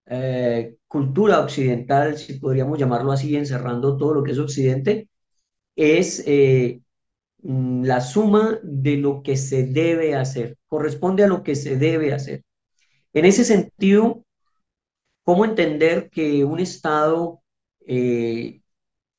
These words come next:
en su soberanía y autodeterminación que tienen los pueblos, elija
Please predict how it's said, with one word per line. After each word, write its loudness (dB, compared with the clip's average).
en 2
su 4
soberanía 2
y 2
autodeterminación 0
que -6
tienen -6
los -6
pueblos, 0
elija 0